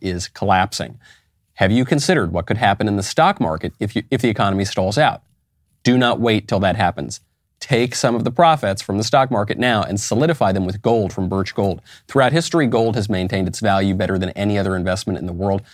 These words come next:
Text Knowles, K N O W L E S, to nine eight nine eight nine eight for a free zero obligation info kit on holding gold in a tax-sheltered retirement account. Join the thousands of happy Birch Gold customers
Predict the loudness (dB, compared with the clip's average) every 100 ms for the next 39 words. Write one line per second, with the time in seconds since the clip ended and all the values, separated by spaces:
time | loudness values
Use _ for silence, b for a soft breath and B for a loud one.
0 | b -4 -4 0 2 2 2 -2 -2 0
1 | 2 2 0 2 0 2 2 0 0 0
2 | 2 2 2 0 0 2 2 2 2 0
3 | 0 -2 0 2 2 2 2 4 4 4
4 | 2 0 0 -2 0 0 0 0 -2 -2
5 | _ -2 0 2 2 2 2 2 2 0
6 | 0 -2 -2 0 0 0 -4 -12 -2 0
7 | 0 -2 0 2 2 0 -2 -6 -10 b
8 | b -2 0 0 0 2 4 2 0 0
9 | 2 2 2 0 0 -2 -2 0 0 0
10 | 0 0 0